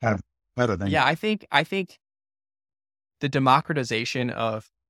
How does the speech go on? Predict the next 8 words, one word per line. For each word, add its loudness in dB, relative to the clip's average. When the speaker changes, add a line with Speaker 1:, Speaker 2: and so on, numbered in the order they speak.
Speaker 2:
being -2
able -2
to -4
write 0
and -10
access -6
an -6
audience -6